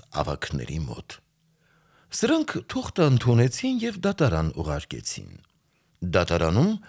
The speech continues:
գործի հետ ծանոթացան և նամակով կանչեցին ծիծեռնակին ու կրյային։ Նամակում ասված էր.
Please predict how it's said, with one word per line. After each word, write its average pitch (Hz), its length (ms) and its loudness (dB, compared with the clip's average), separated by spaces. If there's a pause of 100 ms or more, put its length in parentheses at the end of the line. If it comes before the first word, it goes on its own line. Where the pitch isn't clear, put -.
(260)
գործի 107 480 2
հետ 92 180 2
ծանոթացան 65 760 -4 (420)
և 262 340 0
նամակով 147 580 4
կանչեցին 120 600 0
ծիծեռնակին 101 1040 2
ու 170 180 -2
կրյային։ 139 640 0 (540)
Նամակում 98 600 2
ասված 73 560 -4
էր. 52 200 -10